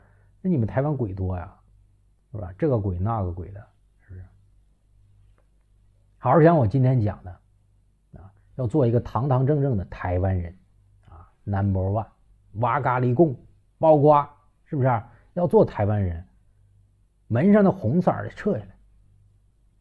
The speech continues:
嗯，去中国化，要彻底，不说中国话，不吃中餐，不过中国年，能做到这几样，我觉得你是真正的台湾人。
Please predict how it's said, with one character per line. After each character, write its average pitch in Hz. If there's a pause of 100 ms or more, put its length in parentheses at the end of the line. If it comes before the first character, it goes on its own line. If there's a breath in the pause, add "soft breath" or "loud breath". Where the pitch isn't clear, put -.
(120)
嗯， 156 (440)
去 226
中 175
国 165
化， 170
要 156
彻 208
底， 101 (720)
不 233
说 170
中 180
国 165
话， 190 (340)
不 214
吃 175
中 190
餐， 175 (320 soft breath)
不 233
过 220
中 160
国 160
年， 147 (1700)
能 180
做 254
到 190
这 151
几 98
样， 120
我 101
觉 120
得 139
你 98
是 101
真 233
正 214
的 95
台 -
湾 101
人。 90